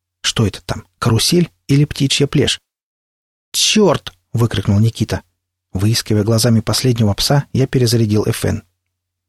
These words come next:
Небо на мгновение затмило тень, и с откоса через меня перемахнул еще один слепой мутант. Напарник заметил его раньше и, развернувшись на одной ноге,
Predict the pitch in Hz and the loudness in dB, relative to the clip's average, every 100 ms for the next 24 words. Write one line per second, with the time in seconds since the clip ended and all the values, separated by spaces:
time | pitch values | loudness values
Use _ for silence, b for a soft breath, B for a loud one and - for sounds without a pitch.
0 | _ _ _ _ _ - 110 135 131 131 | _ _ _ _ _ -2 0 2 2 2
1 | 120 123 123 131 127 117 123 139 123 120 | 2 2 2 2 2 2 0 2 2 2
2 | - 127 101 B B B - - 120 - | 0 0 0 B B B -4 -2 -2 0
3 | 160 120 98 131 127 139 151 127 - 117 | 0 0 0 0 2 4 4 2 2 2
4 | 123 - 139 139 151 - 147 110 104 - | 2 2 2 4 2 2 2 2 2 0
5 | 113 117 107 123 117 101 - _ _ _ | 0 2 2 2 0 -2 -6 _ _ _
6 | _ B B 110 - 143 127 110 123 127 | _ B B -4 0 2 2 2 2 2
7 | 135 135 151 160 104 - - - 143 113 | 2 4 4 2 0 -2 -6 -2 0 2
8 | 113 127 143 113 - 120 131 127 120 139 | 2 2 2 0 0 2 2 2 2 0